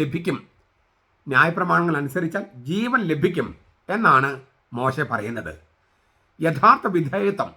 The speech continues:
വചനത്തോടുള്ള യഥാർത്ഥ വിധേയത്വം, അത് അങ്ങനെ അനുസരിച്ചാൽ, മോശയുടെ ന്യായപ്രമാണം എന്ന് പറയുന്നത് ദൈവത്തിൻ്റെ വചനം, അതനുസരിച്ചാൽ ജീവൻ കിട്ടും. പക്ഷേ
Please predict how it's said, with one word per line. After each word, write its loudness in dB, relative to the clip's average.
വചനത്തോടുള്ള 2
യഥാർത്ഥ 0
വിധേയത്വം, -4
അത് 6
അങ്ങനെ 0
അനുസരിച്ചാൽ, 0
മോശയുടെ 0
ന്യായപ്രമാണം 2
എന്ന് -4
പറയുന്നത് 0
ദൈവത്തിൻ്റെ 0
വചനം, -2
അതനുസരിച്ചാൽ 2
ജീവൻ 4
കിട്ടും. -12
പക്ഷേ 0